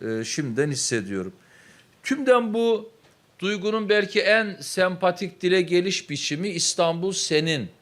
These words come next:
e, duygusu. Her yerde bunu yazıyoruz. İnsanların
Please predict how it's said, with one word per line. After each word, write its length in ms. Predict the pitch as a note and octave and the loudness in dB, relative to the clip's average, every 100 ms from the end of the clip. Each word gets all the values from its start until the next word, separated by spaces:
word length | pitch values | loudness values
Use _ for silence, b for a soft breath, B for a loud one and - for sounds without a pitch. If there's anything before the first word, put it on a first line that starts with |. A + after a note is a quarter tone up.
| b b b b b - | b b b b b -4
e, 240 | A#2+ A#2 A2+ | 2 2 2
duygusu. 460 | A#2+ A2+ G#2+ - G3 | -2 -2 -4 0 2
Her 100 | F#3+ | 4
yerde 400 | F3 D#3+ F3 D#3+ | 4 4 0 -2
bunu 140 | E3 | -2
yazıyoruz. 840 | D#3+ D3+ C#3+ C#3+ A2+ G2+ - - - _ | 2 2 0 -2 -2 -4 -8 -10 -14 _
İnsanların 800 | D3+ - F3 E3+ F3 F3+ F#3+ | -4 0 2 2 2 2 0